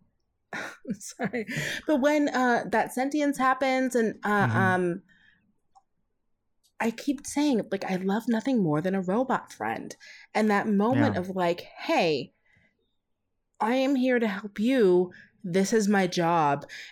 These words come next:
Speaker 1: And that, like, emotional, because so much of before, like, Sam one, like, before the Sams meet, so much of
Speaker 2: Mm-hmm.
Speaker 1: that work and stellar, stellar acting work. Once again, Rockwell,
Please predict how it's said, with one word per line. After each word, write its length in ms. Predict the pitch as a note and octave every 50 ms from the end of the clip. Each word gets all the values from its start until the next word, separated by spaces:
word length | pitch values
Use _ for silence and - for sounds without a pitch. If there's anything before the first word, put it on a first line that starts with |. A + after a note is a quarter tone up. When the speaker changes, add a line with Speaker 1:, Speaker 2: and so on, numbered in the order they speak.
| - _
Speaker 1:
And 300 | - A#3+ - A#3 A3 G#3+
that, 260 | A3 B3 D#4+ E4+ C4+
like, 180 | C4+ A#3+ A#3 -
emotional, 840 | G#3 G#3 G#3 G3 F#3 G3+ G3 - B3+ B3+ A#3+ A#3 A3+ A3 F3+ - - F#3+
because 420 | B3 - B3+ A#3+ G#3+ A#3+ - - - -
so 240 | D#4+ D#4 F4 F#4+
much 260 | F4+ D4+ C4 B3 - -
of 360 | - G#3+ G#3+ G#3 G3+ F3+ -
before, 600 | - G3+ G3 G3+ - B3 B3 B3+ B3+ B3+ B3+ B3+ A#3+
like, 260 | A3+ G#3+ G#3 G3+ -
Sam 380 | - - G#3+ G3 F#3+ G3 G3
one, 500 | F#3 F3+ F3+ F#3 F3+ F#3 F#3+ G3 G3 - - -
like, 360 | - G#3 G3+ F#3+ - G3 G3 F#3
before 240 | G3 - B3 B3+
the 100 | A#3+ B3+
Sams 460 | B3 - - G#3 F3 E3 E3 D#3+ - -
meet, 320 | D3 B2+ - - - - - - - _ - - - - - - _ -
so 300 | - - - C4 C#4+ D4
much 240 | D#4 E4 - -
of 80 | E4+ C#4
Speaker 2:
Mm-hmm. 60 | G#3+ G3+
Speaker 1:
that 320 | F#3+ F#3 F3+ F3 E3+ - - - _ _ _ _ _ F3+ - -
work 400 | G3 G3+ F3+ F3 - - - - _ _
and 360 | - B3+ A#3 G#3 F#3+ - - - _ _ -
stellar, 1120 | - - - - - - - - - - _ _ E4 D#4 C#4 C4 A3+ G3 C#3+ - - - - _ _
stellar 880 | - - - - - - - - - - F4+ E4 D4+ C4+ A#3+ A3 F#3+ D#3+
acting 460 | C3+ D#3+ D#3+ D#3+ - - F3+ F3 E3+
work. 240 | D#3 D3 D3+ - - _ _ _
Once 240 | - A4 F4+ - -
again, 300 | F#3 F3 D3 C3+ D3+ E3 - _ _ _
Rockwell, 720 | - C#4+ C4+ - - - - F3+ D#3 D3 D3 - - -